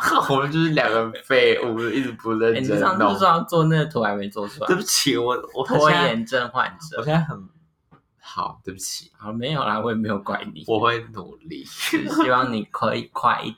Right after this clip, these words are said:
Speaker 2: 点哟。
Speaker 1: 好，那我可能要用上班时间做。
Speaker 2: 薪水小偷。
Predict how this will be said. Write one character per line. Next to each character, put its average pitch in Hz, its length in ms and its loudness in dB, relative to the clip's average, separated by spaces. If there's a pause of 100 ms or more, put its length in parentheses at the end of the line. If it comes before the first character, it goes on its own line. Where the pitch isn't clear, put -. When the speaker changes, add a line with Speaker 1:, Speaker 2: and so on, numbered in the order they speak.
Speaker 2:
点 - 200 -6 (120)
哟。 - 160 -6
Speaker 1:
好， - 220 0
那 131 80 -4
我 143 60 -2
可 - 140 -4
能 - 40 0
要 107 260 2
用 110 220 -2
上 101 160 -4
班 92 140 -6
时 - 160 -14
间 73 280 -8
做。 - 360 -12 (640)
Speaker 2:
薪 226 120 4
水 165 160 4 (140)
小 107 240 2
偷。 110 240 0